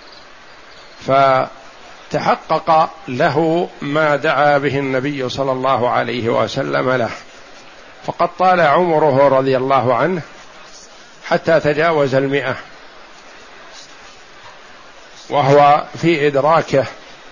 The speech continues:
وقوته رضي الله عنه،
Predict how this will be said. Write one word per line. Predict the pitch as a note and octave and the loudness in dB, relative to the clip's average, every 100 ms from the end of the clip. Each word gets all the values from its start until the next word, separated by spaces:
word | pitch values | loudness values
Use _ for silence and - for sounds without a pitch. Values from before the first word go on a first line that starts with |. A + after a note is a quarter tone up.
| - - - - - - - - - | -20 -20 -20 -20 -20 -20 -20 -14 -2
وقوته | B2+ C3+ C3+ - F3 D3 D#3 D3 C#3 - - - - | 2 2 0 0 0 2 0 0 -4 -4 -16 -20 -12
رضي | - C#3+ D3 | -4 -2 -2
الله | B2 B2 A2 A2 | -2 -2 0 0
عنه، | A2+ | -2